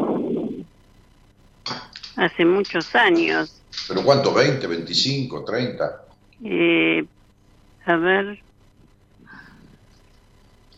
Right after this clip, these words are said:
Speaker 1: Mm, y veinte años fácil. Porque me
Speaker 2: Bien.
Speaker 1: tratan como, eh,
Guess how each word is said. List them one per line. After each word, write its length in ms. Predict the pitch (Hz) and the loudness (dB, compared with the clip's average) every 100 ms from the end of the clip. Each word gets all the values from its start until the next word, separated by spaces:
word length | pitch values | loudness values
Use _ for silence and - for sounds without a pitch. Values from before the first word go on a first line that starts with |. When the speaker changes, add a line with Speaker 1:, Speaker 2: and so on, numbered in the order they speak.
| - _ - - _ _ _ - | -20 _ -20 -20 _ _ _ -2
Speaker 1:
Mm, 1120 | 175 170 165 160 160 160 160 160 160 160 156 | 0 2 2 2 2 2 2 2 2 0 0
y 180 | 196 196 | 0 0
veinte 360 | 208 247 240 254 | 2 0 2 0
años 300 | 277 262 - | 2 -2 0
fácil. 560 | 226 208 - 151 131 - - - - _ _ _ _ _ _ _ _ - - _ _ - - _ _ _ - - - - | 0 0 -2 -10 -10 -14 -20 -20 -20 _ _ _ _ _ _ _ _ -20 -20 _ _ -20 -20 _ _ _ -14 -14 -18 -10
Porque 220 | - - | -6 0
me 140 | 185 190 | 2 4
Speaker 2:
Bien. 100 | 202 | 4
Speaker 1:
tratan 400 | 254 254 208 202 | 2 2 -2 -2
como, 480 | - 196 190 180 - - 196 | -2 -2 2 2 0 -2 4
eh, 460 | 196 190 190 196 | 6 6 4 2